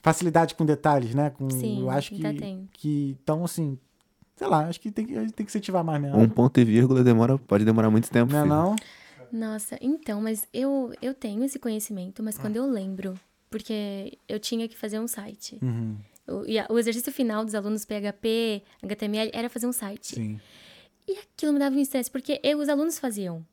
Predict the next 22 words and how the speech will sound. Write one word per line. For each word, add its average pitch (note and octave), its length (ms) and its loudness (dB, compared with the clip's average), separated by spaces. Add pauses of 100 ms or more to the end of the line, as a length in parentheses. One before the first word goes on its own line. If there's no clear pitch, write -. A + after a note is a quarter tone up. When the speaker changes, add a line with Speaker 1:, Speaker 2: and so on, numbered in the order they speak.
(220)
Speaker 2:
Eu A3+ 80 -4
já C4+ 100 0
tinha C4+ 200 2
feito B3+ 220 -6
o - 40 -2
meu, F#3 280 -6
Speaker 1:
Uhum. A2+ 300 0
Speaker 2:
mas C4 120 0
os C#4 40 2
alunos C4+ 240 2
faziam. G3+ 400 -6 (460)
E B3 100 -2
aí, C4 600 0 (320)
não C4 260 4
dava C4+ 200 2
certo A#3+ 240 0
o A3 40 -10
final, G#3 480 -2 (240)
eu A#3+ 160 4
tinha A3 200 -2
que G#3 80 -8
descobrir F#3+ 420 -12